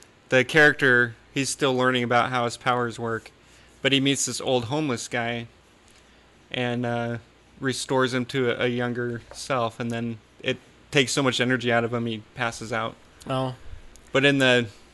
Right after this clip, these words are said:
Speaker 1: beginning that I started writing is it starts with the guy in a car accident and his car upside down, and he's got a broken arm, and he heals himself, and he's like, "What the heck?"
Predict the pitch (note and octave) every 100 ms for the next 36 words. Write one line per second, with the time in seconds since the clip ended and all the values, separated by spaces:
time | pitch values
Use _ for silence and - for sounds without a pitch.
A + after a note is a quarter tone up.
0 | - - - - C3 F#3+ F3 C#3 C3 -
1 | D#3+ D#3 B2+ B2 B2 A#2+ A#2+ B2+ - -
2 | C3 C3 - B2+ - B2+ A#2+ B2 B2 B2
3 | - B2+ B2 - D#3+ C#3+ B2+ - B2+ A#2
4 | B2 A#2+ - C3 B2 - B2 A#2+ A#2+ C3
5 | A#2 A2 A#2+ A#2 A#2+ A2+ B2 A#2 B2+ B2+
6 | - - - - - - _ _ _ -
7 | A#2+ A#2+ C#3+ C3+ B2+ B2 A2+ - A#2 A#2+
8 | - A#2 F2+ D#3+ F#3+ B2+ B2 D3+ E3